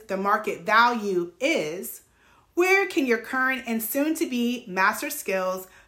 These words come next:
be of use to more directly generate shareholder value on the money line?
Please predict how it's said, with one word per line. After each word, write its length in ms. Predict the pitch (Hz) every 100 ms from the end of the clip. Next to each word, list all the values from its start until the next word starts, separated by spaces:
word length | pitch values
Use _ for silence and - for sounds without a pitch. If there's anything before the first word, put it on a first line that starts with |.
| _
be 200 | 277 330
of 120 | 330
use 400 | 240 226 226 -
to 180 | - 233
more 420 | 208 220 247 262
directly 600 | 254 220 190 220 220 233
generate 680 | 208 214 214 190 190 185 -
shareholder 600 | - 226 226 226 220 208
value 640 | 190 190 190 208 220 226 220 _ -
on 160 | 190 196
the 80 | 185
money 320 | 175 175 175
line? 500 | 165 147 151 -